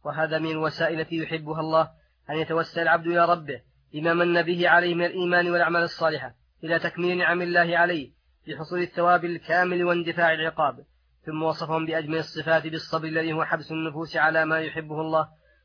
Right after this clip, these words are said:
طلبا لمرضاته، يصبرون على طاعة الله ويصبرون عن معاصيه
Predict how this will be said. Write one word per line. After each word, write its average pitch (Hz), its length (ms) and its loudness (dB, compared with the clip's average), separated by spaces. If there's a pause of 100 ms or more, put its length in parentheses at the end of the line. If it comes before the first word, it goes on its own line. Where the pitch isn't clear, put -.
(120)
طلبا 156 300 0
لمرضاته، 160 680 2 (360)
يصبرون 160 400 -4
على 165 220 4
طاعة 165 320 4
الله 165 360 0 (420)
ويصبرون 165 480 -4
عن 165 160 2
معاصيه 165 580 0